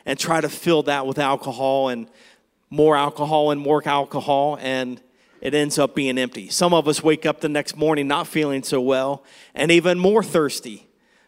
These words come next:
than we were when we were at the bar trying to fill it with alcohol. Whatever it is,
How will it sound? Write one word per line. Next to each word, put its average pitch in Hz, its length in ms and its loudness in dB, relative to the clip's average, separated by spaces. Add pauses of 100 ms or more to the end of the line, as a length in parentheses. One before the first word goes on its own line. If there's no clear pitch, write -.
(120)
than 147 160 -6
we 160 140 4
were 151 460 4 (180)
when 143 220 -6
we 139 160 0
were 131 140 2
at 127 180 -4
the 131 60 -8
bar 120 320 2
trying 131 280 -6
to 117 60 -4
fill 131 240 -4
it 110 60 -8
with 117 100 -8
alcohol. 120 300 -6
Whatever 208 420 4
it 175 80 2
is, 151 420 -2